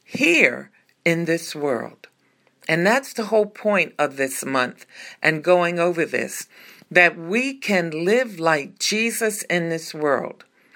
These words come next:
not going around hating, backbiting, rejecting, or being in opposition one to another. No,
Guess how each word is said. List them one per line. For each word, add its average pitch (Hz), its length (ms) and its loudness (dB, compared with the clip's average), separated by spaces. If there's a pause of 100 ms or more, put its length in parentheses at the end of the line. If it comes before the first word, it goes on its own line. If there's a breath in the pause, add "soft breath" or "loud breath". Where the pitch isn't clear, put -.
(120)
not 208 300 4
going 247 260 2
around 175 400 4
hating, 202 640 0 (480 loud breath)
backbiting, 190 1120 2 (420)
rejecting, 196 1160 0 (760)
or 165 140 6
being 180 300 2
in 156 240 -2
opposition 175 840 0
one 135 260 -2
to - 180 -8
another. 123 440 -2
No, 247 640 2